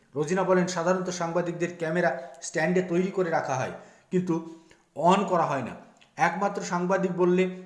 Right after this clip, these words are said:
ক্যামেরা পারসন ক্যামেরাটা on করে, কিন্তু কয়েকজন মহিলা আইনজীবী এসে আমার ক্যামেরা পারসনকে চড় থাপ্পড় মেরে শাসিয়ে বলে, 'তুই আমাদের জমায়েত রেকর্ড করছিস?' তখন ক্যামেরা পারসন বলে, 'আমি ক্যামেরা on করিনি, স্ট্যান্ডে লাগানো আছে,'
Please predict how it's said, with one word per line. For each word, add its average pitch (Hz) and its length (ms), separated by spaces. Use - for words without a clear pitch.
ক্যামেরা 175 340
পারসন 175 440
ক্যামেরাটা 160 480
on 147 220
করে, 113 220
কিন্তু 180 460
কয়েকজন 202 520
মহিলা 196 240
আইনজীবী 185 300
এসে 180 320
আমার 175 280
ক্যামেরা 175 280
পারসনকে 170 460
চড় 170 260
থাপ্পড় 180 300
মেরে 165 160
শাসিয়ে 160 360
বলে, 156 220
'তুই - 460
আমাদের 165 400
জমায়েত 175 420
রেকর্ড 180 260
করছিস?' - 460
তখন 147 320
ক্যামেরা 165 280
পারসন 160 340
বলে, 147 300
'আমি 147 160
ক্যামেরা 160 420
on 180 180
করিনি, 160 340
স্ট্যান্ডে 180 400
লাগানো 160 340
আছে,' 123 200